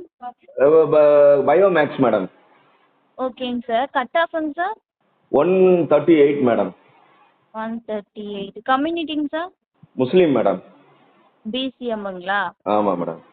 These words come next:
Speaker 2: முதல் பட்டதாரிங்களா தம்பி?
Speaker 1: இல்ல மேடம்.
Speaker 2: அருணாக்கா ஏதாவது படிச்சிட்டு இருக்காங்களாங்க சார்?
Speaker 1: இல்ல மேடம், முதல் பட்டதாரி இல்ல மேடம்.
Speaker 2: நீங்க ஏதாவது
Speaker 1: நான் டிகிரி
Speaker 2: படிச்சிருக்கீங்களா?
Speaker 1: முடிச்சிருக்கேன் மேடம்.
Speaker 2: அப்படிங்களா? அப்ப வராது தம்பிக்கு.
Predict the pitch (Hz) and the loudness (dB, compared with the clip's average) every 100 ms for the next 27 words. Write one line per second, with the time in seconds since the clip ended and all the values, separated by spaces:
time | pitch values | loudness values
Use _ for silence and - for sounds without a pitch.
0 | _ _ - 269 277 339 294 254 277 262 | _ _ -10 -6 -4 -4 -4 -6 -6 -4
1 | 247 226 220 202 202 214 226 330 _ _ | -4 -4 -8 -10 -10 -10 -10 -12 _ _
2 | _ _ _ _ _ _ _ _ _ _ | _ _ _ _ _ _ _ _ _ _
3 | 131 151 147 110 90 - _ _ _ _ | 0 2 2 0 -2 -10 _ _ _ _
4 | _ _ _ _ _ _ _ _ _ _ | _ _ _ _ _ _ _ _ _ _
5 | - 254 277 320 - 277 254 262 247 233 | -8 -6 -4 -6 -6 -6 -4 -6 -8 -10
6 | - 269 226 220 208 196 202 220 269 - | -12 -16 -12 -10 -10 -12 -14 -14 -16 -16
7 | _ _ - 151 175 131 113 120 143 143 | _ _ 0 2 2 2 2 2 2 2
8 | 117 113 107 104 104 98 85 - _ _ | 0 2 2 2 0 -2 -6 -8 _ _
9 | _ _ _ _ _ _ _ 254 294 285 | _ _ _ _ _ _ _ -8 -6 -4
10 | 269 262 247 - - - - 156 147 131 | -4 -6 -8 -6 -4 -2 -2 0 0 0
11 | 123 120 113 95 85 82 _ _ 208 202 | 0 -2 0 -2 -4 -8 _ _ -20 -20
12 | - 196 190 190 190 196 208 202 202 208 | -18 -16 -12 -10 -10 -10 -10 -8 -8 -10
13 | 196 202 196 196 - 214 | -12 -16 -16 -16 -18 -20